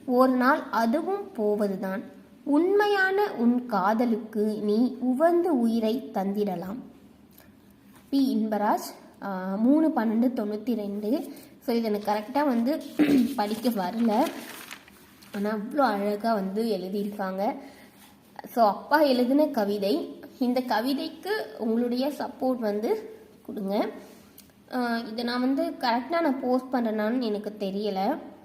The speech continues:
ஆ, so, ஏதாவது வந்து கரெக்டா இல்ல அப்படின்னா, இது வந்து மேல, மேலும் வந்து எப்படி வந்து சிறப்பா வந்து நான் வெளியில காமிக்கிறது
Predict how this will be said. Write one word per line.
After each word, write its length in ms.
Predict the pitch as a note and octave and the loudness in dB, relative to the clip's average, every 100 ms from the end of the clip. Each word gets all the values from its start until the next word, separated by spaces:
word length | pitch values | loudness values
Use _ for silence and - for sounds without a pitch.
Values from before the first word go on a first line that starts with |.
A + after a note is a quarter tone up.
| - - - - | -20 -20 -18 -10
ஆ, 220 | F#3+ G3 | -6 -6
so, 440 | F#3+ A3 G#3+ G#3+ | -4 -2 2 2
ஏதாவது 320 | G3+ G3+ G#3 A3+ | 2 0 -2 -2
வந்து 420 | G3+ G#3 A#3 A#3+ - - - - - | -4 -4 -4 -6 -16 -20 -18 -18 -10
கரெக்டா 440 | A3 G#3+ G#3+ - D4 | -6 -6 -6 -2 0
இல்ல 440 | D4+ A3 A3 A#3 | 0 0 2 2
அப்படின்னா, 320 | A3 A3 G#3+ | 2 -2 -4
இது 120 | B3 A#3 | -4 -2
வந்து 180 | A#3+ | 0
மேல, 420 | C4+ A#3 A#3+ C#4+ C#4 | 0 0 0 0 -2
மேலும் 460 | A3+ A3+ C#4 E4 D#4 | -2 0 0 2 0
வந்து 200 | B3 B3 | 2 0
எப்படி 260 | G#3 G#3+ | -2 -2
வந்து 280 | A#3 A3+ A#3+ - - - | -2 -4 -6 -12 -20 -6
சிறப்பா 420 | B3 C4 C4+ E4 | 0 0 0 0
வந்து 340 | D#4 B3 A#3 D#4+ - - - | 2 2 -2 -4 -10 -20 -12
நான் 160 | A#3 G#3+ | -4 0
வெளியில 380 | G#3 A#3+ C4 C4 | 0 2 0 0
காமிக்கிறது 800 | A3+ G3+ A#3 A#3 A#3+ G#3+ G#3+ | -4 -2 -2 -2 -2 -4 -4